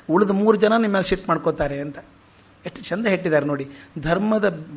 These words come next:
ಬಂಧನದಲ್ಲಿ ಹೋಗದೆ ಹೋದರೆ ಆ ಮೂರು ಜನ ಶಿಷ್ಯರು, ಧರ್ಮಕ್ಕೆ ಅಪಮಾನ ಮಾಡಿದರೆ ಮೂರು ಜನನೂ ಒಪ್ಪಲ್ಲ ನಿಮ್ಮನ್ನು ಅಂತ. ಧರ್ಮದ ಹಾದಿಯಲ್ಲಿ ಹೋಗಬೇಕು ಅಂತ. ಹೋಗೋದಕ್ಕೆ ಹೋಗ್ಬೇಕಾದ್ರೆ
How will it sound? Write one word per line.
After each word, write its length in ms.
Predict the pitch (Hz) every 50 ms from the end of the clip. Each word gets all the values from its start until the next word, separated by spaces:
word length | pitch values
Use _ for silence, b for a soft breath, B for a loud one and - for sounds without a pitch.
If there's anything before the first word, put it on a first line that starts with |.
| 147 160 151 143 143
ಬಂಧನದಲ್ಲಿ 500 | 165 185 196 196 208 202 185 190 185 156
ಹೋಗದೆ 300 | 151 175 180 202 202 185
ಹೋದರೆ 640 | 156 156 151 151 151 180 208 226 214 - - - - 160
ಆ 80 | 147
ಮೂರು 300 | 147 156 180 208 233 226
ಜನ 180 | 202 214 202 190
ಶಿಷ್ಯರು, 480 | - 202 185 - - 170 143 139 B B B B -
ಧರ್ಮಕ್ಕೆ 440 | 151 170 185 208 226 240 - - 196
ಅಪಮಾನ 380 | 175 185 214 220 233 226 220
ಮಾಡಿದರೆ 500 | 208 190 170 160 156 156 170 190 190 - - -
ಮೂರು 200 | 180 196 226 220
ಜನನೂ 300 | 180 196 190 196 202 202
ಒಪ್ಪಲ್ಲ 320 | 185 170 - - 175 170 160
ನಿಮ್ಮನ್ನು 360 | 156 156 151 147 143 143 139
ಅಂತ. 220 | 135 156 160 - - - - - _ _ _ _ _ - - - _ _ _ -
ಧರ್ಮದ 280 | 143 160 170 175 156
ಹಾದಿಯಲ್ಲಿ 400 | 151 131 147 165 175 180 170 151
ಹೋಗಬೇಕು 440 | 143 143 139 139 147 131 - - 147
ಅಂತ. 140 | 139 131 - - B B B B B B
ಹೋಗೋದಕ್ಕೆ 420 | - 240 294 302 285 254 226 -
ಹೋಗ್ಬೇಕಾದ್ರೆ 480 | 196 196 196 180 180 - 185 170 160